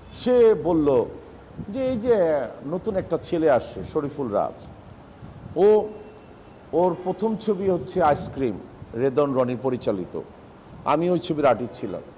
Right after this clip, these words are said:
আমার সামনে দিয়ে তুষি এবং রাজ আসছিলেন। এই একটা ছেলের তিনটা ছবি কেন রিলিজ হবে?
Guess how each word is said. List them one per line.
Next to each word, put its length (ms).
আমার 200
সামনে 340
দিয়ে 300
তুষি 340
এবং 300
রাজ 280
আসছিলেন। 420
এই 220
একটা 340
ছেলের 420
তিনটা 240
ছবি 240
কেন 260
রিলিজ 300
হবে? 160